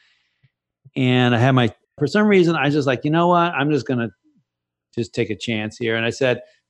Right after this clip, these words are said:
"Before I start talking, I just wanna tell you guys something that I was told earlier today." I was told, "You guys won't interact. You won't ask me any questions, and you just like to be told what to do. Take one minute, talk to your neighbor about that,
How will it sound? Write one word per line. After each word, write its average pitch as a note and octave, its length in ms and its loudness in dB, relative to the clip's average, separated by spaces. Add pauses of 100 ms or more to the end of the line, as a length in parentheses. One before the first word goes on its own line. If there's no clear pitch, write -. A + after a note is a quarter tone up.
(380)
"Before G#3+ 280 2
I B3 60 6
start G3 300 4
talking, C3+ 640 2
I D3 100 2
just E3 180 2
wanna E3+ 180 2
tell C#3 160 0
you C3 120 4
guys A#2 200 2
something A2 460 -2
that A2+ 220 -2 (100)
I A2+ 60 0
was A2 140 -4
told F3+ 440 4
earlier A2+ 400 2
today." D#3 500 2 (580)
I C3+ 80 4
was C#3 160 0
told, A#2+ 360 0 (180)
"You D3+ 200 2
guys G3 220 6
won't D3+ 200 6
interact. E3 300 2
You D3 140 6
won't E3+ 280 6
ask F3 240 2
me D#3 100 2
any D3 140 2
questions, B2 560 0
and B2 140 -4
you A#2+ 140 -2
just F3+ 340 2
like C#3+ 160 0
to C#3+ 60 -2
be B2 100 0
told A#2+ 260 0
what G#2+ 140 0
to A2+ 80 -8
do. G2+ 240 -4 (680)
Take E3+ 300 4
one F#3 320 4
minute, G3+ 380 2 (440)
talk E3 280 4
to A3 60 4
your G3+ 80 6
neighbor F3 320 6
about C3+ 320 4
that, C3 420 0